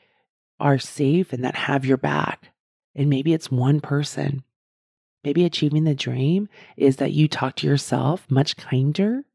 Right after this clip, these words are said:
not blowing smoke, but much kinder, like, "Wow, look at what I did today." Or, "Wow, look at me take care of myself." Or, "Wow, look at me sit here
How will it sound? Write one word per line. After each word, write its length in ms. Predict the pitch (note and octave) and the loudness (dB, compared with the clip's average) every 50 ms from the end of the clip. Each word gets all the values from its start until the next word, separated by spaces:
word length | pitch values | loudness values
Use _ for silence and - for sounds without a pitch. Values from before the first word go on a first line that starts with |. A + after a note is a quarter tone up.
| _ _ _ _ _ - | _ _ _ _ _ -6
not 220 | C#3 C#3+ - - | -4 -4 -4 -2
blowing 300 | - F#3+ G#3 A3 A3+ A3 | 0 2 4 4 4 0
smoke, 380 | - - - G#3+ G3+ D3+ C#3 C#3+ - | -2 -2 0 0 2 0 -2 -2 -4
but 100 | - F3+ | -2 0
much 240 | F3 E3+ E3 - - | 0 0 0 -2 -2
kinder, 360 | - F3+ F#3 F#3 D#3+ C#3+ B2+ | 0 2 2 2 2 0 0
like, 280 | B2+ C3 C3 - - _ _ _ _ _ _ _ _ _ - | 0 -2 -2 -4 -8 _ _ _ _ _ _ _ _ _ -4
"Wow, 640 | G#3+ A3 A#3+ A#3 G#3 F3+ C#3+ - - - - - _ _ _ _ _ _ _ _ _ _ _ - - F3 | -2 -2 0 0 0 0 0 0 -2 -2 -4 -8 _ _ _ _ _ _ _ _ _ _ _ -16 -10 -8
look 200 | F3+ - - B3 | -8 -6 -2 -2
at 120 | B3 A#3 | -2 0
what 120 | A3 A3 | 0 0
I 100 | A3 G#3+ | 0 -2
did 260 | G3+ D#3+ - D#3 D#3+ D3+ | -4 0 0 0 0 0
today." 460 | - C3+ B2+ B2+ B2 C3 C3+ C3+ _ _ _ _ _ _ _ - | 0 -2 0 0 0 -2 -2 -6 _ _ _ _ _ _ _ -6
Or, 200 | E3+ F3 F3+ F#3 | -2 0 0 0
"Wow, 720 | F3 F#3 F#3+ G3+ A3+ A#3 G3+ F3+ E3+ D#3 D#3 E3 - - _ _ _ - - - - | -2 -2 -2 0 0 0 0 2 0 0 -2 -4 -6 -10 _ _ _ -20 -20 -12 -4
look 240 | E3 E3 F3+ - - | 0 0 0 2 0
at 80 | A#3 F#3+ | 0 2
me 140 | F#3+ E3+ | 2 0
take 260 | D#3 - - - - - | 0 0 -4 -4 -4 -2
care 220 | - D3 D3+ D#3+ | -2 0 2 2
of 60 | D3 | 2
myself." 720 | D3 C#3+ - - - - - - C#3 - - - - - - _ _ _ _ _ _ _ _ _ _ _ - | 0 -2 -4 -6 -4 -4 -2 0 0 0 0 -2 -8 -20 -20 _ _ _ _ _ _ _ _ _ _ _ -6
Or, 180 | E3 D#3 E3 | -2 -2 -2
"Wow, 640 | E3+ E3 E3 E3+ F3 F3 E3 D#3 D3+ - - - _ - | 0 0 0 0 0 0 -2 -4 -6 -8 -10 -12 _ -4
look 220 | F3+ F3 F3 - C#4 | -2 -2 -2 0 -2
at 80 | C4+ | 0
me 160 | C#4 C4 G3+ | 2 2 0
sit 400 | D3+ - - - - - C#3+ C#3 | 0 -4 -10 -10 -2 -2 -2 -2
here 460 | - - F#3+ G3+ G#3 A3 A#3+ C4 C#4 | 0 -2 -2 0 0 0 -2 -4 -8